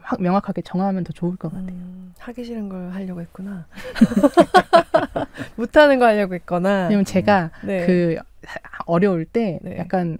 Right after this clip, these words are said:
Speaker 1: 환상이 있었어요. 그런 평범하게 살고 싶다고 했을 때
Speaker 2: 음.
Speaker 1: "아, 이런 사람들이 이렇게 살겠지?" 와인을 마시면서
Speaker 2: 음.
Speaker 1: 미술관을 다니면서.
Speaker 2: 음.
Speaker 1: 제가 그때 어려울 때도 뭔가 그런 와인,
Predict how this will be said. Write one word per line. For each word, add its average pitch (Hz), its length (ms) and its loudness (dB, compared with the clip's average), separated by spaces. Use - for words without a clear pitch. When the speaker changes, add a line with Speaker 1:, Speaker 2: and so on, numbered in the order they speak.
Speaker 1:
환상이 359 400 0
있었어요. 160 320 -6
그런 180 300 0
평범하게 294 560 2
살고 233 260 0
싶다고 190 360 -4
했을 190 180 -4
때 220 340 -4
Speaker 2:
음. 175 80 -10
Speaker 1:
"아, - 120 -4
이런 208 260 4
사람들이 208 360 2
이렇게 - 160 -4
살겠지?" 277 600 -4
와인을 180 380 0
마시면서 175 580 -8
Speaker 2:
음. 185 100 -12
Speaker 1:
미술관을 190 1000 -4
다니면서. 165 460 -6
Speaker 2:
음. 196 280 -8
Speaker 1:
제가 214 200 4
그때 - 280 -2
어려울 190 380 6
때도 190 500 2
뭔가 190 380 4
그런 175 300 -2
와인, 180 500 2